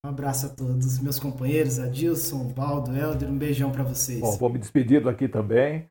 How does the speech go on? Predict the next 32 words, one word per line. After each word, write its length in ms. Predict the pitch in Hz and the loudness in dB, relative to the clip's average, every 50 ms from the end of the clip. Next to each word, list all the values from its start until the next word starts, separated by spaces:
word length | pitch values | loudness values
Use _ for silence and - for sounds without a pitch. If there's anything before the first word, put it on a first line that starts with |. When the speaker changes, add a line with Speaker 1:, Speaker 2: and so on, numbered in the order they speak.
| _ - - | _ 4 6
Speaker 2:
Quero 200 | 131 123 135 139 | 6 8 8 6
deixar 320 | 139 131 117 - 151 143 | 4 4 6 6 6 8
um 160 | 139 135 123 | 8 6 4
grande 280 | 117 135 147 151 143 147 | 6 8 8 10 10 8
abraço 420 | 131 110 120 123 127 131 127 - | 8 8 10 10 10 10 8 6
pra 120 | - - 107 | 0 0 2
vocês, 680 | 95 101 - - - 110 117 127 156 170 175 170 - - | 2 0 -4 -2 2 2 2 4 2 0 -4 -6 -10 -6
tá 100 | - 104 | -4 0
bom? 360 | 101 113 123 156 175 165 160 - _ _ _ _ - | 4 4 4 4 4 0 -6 -8 _ _ _ _ -6
O 20 | 92 | 0
Helder, 680 | 95 113 120 127 127 127 123 127 120 120 110 98 95 - | 6 8 10 10 10 8 6 6 4 4 4 2 -2 -6
Bruno, 520 | 87 101 104 104 113 123 127 120 120 113 104 | -2 0 0 2 2 2 0 0 -2 -2 -4
Adilson, 680 | 92 85 104 117 127 135 131 123 - 143 135 131 135 - _ - | -2 -2 2 4 4 4 2 0 0 -2 -2 -2 -4 -10 _ 0
foi 160 | 113 113 113 110 | 4 4 4 4
sensacional. 840 | 113 135 131 123 - 117 110 110 - 117 107 101 104 107 117 123 127 _ _ _ _ _ _ _ - | 4 2 -2 0 0 0 -2 0 0 0 0 2 0 -2 -2 -4 -6 _ _ _ _ _ _ _ -10
E 300 | 120 120 117 117 113 113 | -8 -6 -4 -2 -2 -2
espero 580 | 110 110 - - 117 113 113 113 120 120 113 107 - - | -2 -4 -2 2 6 8 8 8 8 6 2 0 0 2
ter 120 | 135 123 131 | 4 4 6
outras 300 | 131 131 127 131 117 - | 6 4 4 4 2 4
participações 1000 | - 117 107 101 - - - 101 101 - - - 113 113 113 117 120 113 107 - _ _ _ _ - - | 4 2 2 2 -2 -2 -2 -2 -2 -2 -4 -4 -2 -2 -2 -2 -4 -8 -10 -14 _ _ _ _ -12 -10
e 40 | |
que 120 | 104 - 113 | -2 0 0
a 60 | 107 | 0
gente 400 | 98 107 110 110 110 107 - 107 | 0 -2 -4 -4 -6 -6 -6 -4
esteja 540 | 107 101 95 - - 123 120 120 110 107 113 | -4 -4 -4 -4 -2 0 2 2 4 4 4
aí 160 | 110 110 107 | 4 4 2
cada 260 | - - 120 113 110 | 2 0 2 4 4
vez 260 | 101 110 127 127 117 | 4 4 4 2 2
mais 300 | 101 110 120 117 113 113 | 2 2 2 2 2 0
próximo 580 | - - - 123 131 139 - - - 120 120 120 | 2 4 6 8 8 6 6 2 -4 -4 -4 -4
de 140 | 110 107 120 | -2 -2 -2
uma, 400 | 113 113 113 110 101 92 98 | -2 0 0 0 0 -2 -4